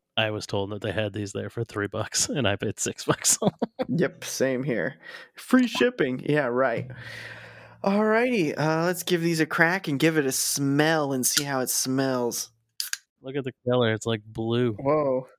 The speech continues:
Speaker 1: <laughs> It looks like blue Hawaiian Punch.
Speaker 2: It is like blue Hawaiian Punch. What's it smell like to you?
Speaker 1: I don't know. I don't have the greatest sense of smell, so
Speaker 2: It
Speaker 1: I just
Speaker 2: smells like
Speaker 1: It definitely smells.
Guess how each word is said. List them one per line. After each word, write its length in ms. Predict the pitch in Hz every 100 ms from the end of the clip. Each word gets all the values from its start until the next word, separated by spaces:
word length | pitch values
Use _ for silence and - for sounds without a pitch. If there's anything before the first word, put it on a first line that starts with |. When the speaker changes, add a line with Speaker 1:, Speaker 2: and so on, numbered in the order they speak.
| -
Speaker 1:
<laughs> 60 | - _ _ _ _ _ - - -
It 60 |
looks 160 | 127 123
like 240 | 117 104
blue 220 | 110 117 120 -
Hawaiian 340 | - 110 107
Punch. 400 | 107 120 101 - _ _ _ _ _ -
Speaker 2:
It 160 | 135
is 220 | 143 190 160
like 220 | 135 113
blue 220 | 127 120
Hawaiian 440 | 123 120 110 110 110
Punch. 360 | 123 110 - - _ - - - - - - _ _
What's 180 | - 147
it 80 | 143
smell 300 | - 143 127
like 220 | 117 120
to 80 | 127
you? 260 | 123 120 - _ _ _ _ _ _ _ _
Speaker 1:
I 60 | 139
don't 140 | 151
know. 140 | 127 120
I 120 | 117
don't 160 | 131 117
have 140 | 113
the 80 | 104
greatest 360 | 107 104 101 -
sense 200 | 104 104
of 80 |
smell, 400 | - - 107 101
so 280 | - 113 110 - -
Speaker 2:
It 40 | 151
Speaker 1:
I 20 |
just 100 | 107
Speaker 2:
smells 600 | 131 185 165 135 147 - - _ -
like 400 | 147 147 147 110
Speaker 1:
It 140 | - - _ -
definitely 240 | 113 107
smells. 400 | - 113 101 -